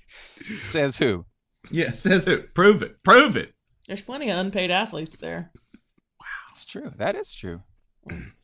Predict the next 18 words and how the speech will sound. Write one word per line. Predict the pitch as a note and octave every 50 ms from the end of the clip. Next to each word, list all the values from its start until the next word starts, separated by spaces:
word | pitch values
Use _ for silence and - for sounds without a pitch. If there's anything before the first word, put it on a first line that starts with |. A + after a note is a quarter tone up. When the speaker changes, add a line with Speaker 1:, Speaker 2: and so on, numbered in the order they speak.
| _ _ _ - - - - - - - - _ _ -
Speaker 1:
Uh, | - A#2+ A#2 A2+ A#2 A2+ A2 G#2+ G#2+ G#2+ G#2 G#2 G2+ G2+ G2 F2+
you | A2+ B2
also | B2 B2 - - A#2+ A2
had, | A2+ B2 A#2 A2 A2 A2 G#2 G#2 G2+ G2+ G2 F#2 F#2+ - - A2+ - - -
<sighs> | - - - - - A2 -
again, | - - A#2 A#2 G2+ F#2 F2+
here | G2 G2+ A2+
we | A2+ A2
go | G#2+ A2+ G#2+ G#2
again. | G2+ G2 G2+ G2 F#2 F#2 - - - - _ - -
Who | F3 A3+ G#3+
beat | G3 A#3+ A#3+ F#3+
Michigan | F3+ F#3 - - - F#3 G#3 G3+
by | F#3 F#3 F3+
twenty-six | - - F3+ G3+ G3+ F#3+ - - E3 F#3+ - -
as | E3+ D3 D#3
an | E3 E3+
underdog? | F3+ F3 F#3 F#3 G3 G3 G3 G3 G3+